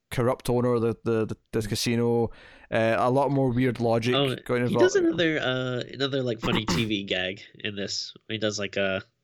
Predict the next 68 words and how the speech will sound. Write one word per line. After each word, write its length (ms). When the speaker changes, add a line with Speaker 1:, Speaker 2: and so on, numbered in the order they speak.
Speaker 2:
was 100
it, 60
like, 160
a, 100
kinda 180
like 120
a 40
Home 200
Improvement 520
gag 360
or 80
something? 340
Speaker 1:
Does 140
he? 160
Speaker 2:
He 80
d-, 100
he 120
does, 220
like, 80
a, 100
a, 180
a 40
fake 200
commercial 440
or, 160
or 100
something. 340
Or, 220
no, 140
it's, 120
like, 100
a 40
safety 360
video. 400
Speaker 1:
That's 200
right, 160
yeah, 120
yeah, 140
he 60
does 120
that, 240
yeah. 200
Speaker 2:
Mm. 100
Speaker 1:
Yeah, 180
but 120
he, 300
like, 400
I 80
felt 180
like 80
there 120
was 200
less 240
actual 380
Leprechaun 460
himself 380
antics. 360
This, 140
this 160
kinda 180
played 180
it 60
more 180
like 160
an 80
Aliens 400
knockoff, 480
or 180